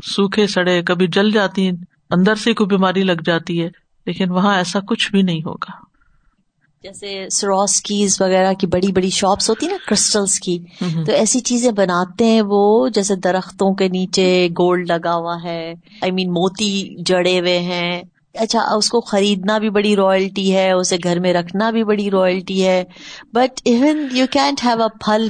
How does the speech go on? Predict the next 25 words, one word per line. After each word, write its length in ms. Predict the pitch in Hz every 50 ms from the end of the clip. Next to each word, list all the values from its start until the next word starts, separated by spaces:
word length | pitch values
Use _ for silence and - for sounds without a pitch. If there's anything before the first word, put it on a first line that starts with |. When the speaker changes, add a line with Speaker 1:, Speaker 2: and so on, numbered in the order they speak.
| - - 190
Speaker 2:
from 120 | 170 160
it, 380 | 151 143 143 - - - - 190
right? 120 | 254 339
Speaker 1:
<laughs> 480 | 330 - - - - - - - - -
Speaker 2:
کھ-، 180 | 233 226 202
Speaker 1:
کھجوریں 280 | - 190 208 220 233 247
Speaker 2:
پھل 120 | 277 247
Speaker 1:
نہیں 120 | 247 220 196
لگتی 320 | 185 175 180 202 202 214
ان 60 | 214
Speaker 2:
نہیں، 160 | 233 240 247
Speaker 1:
پہ۔ 60 | 240 185
Speaker 2:
کچھ 180 | 262 269 247
نہ 200 | 226 226 262 254 254
کھجوریں 440 | - 247 233 220 233 233 240 247 247
لگیں 380 | 247 233 214 233 233 220 233
گی، 120 | 226 233 233
نہ 80 | 226 226 220
کچھ، 220 | - 233 233 - 226
اور 160 | - 220 226
ڈر 440 | 214 196 202 180 170 208 214 233 233
یہ 160 | 240 240 240
ہوگا 240 | 233 226 220 226 226
کہ 100 | 220 226
یہ 100 | 220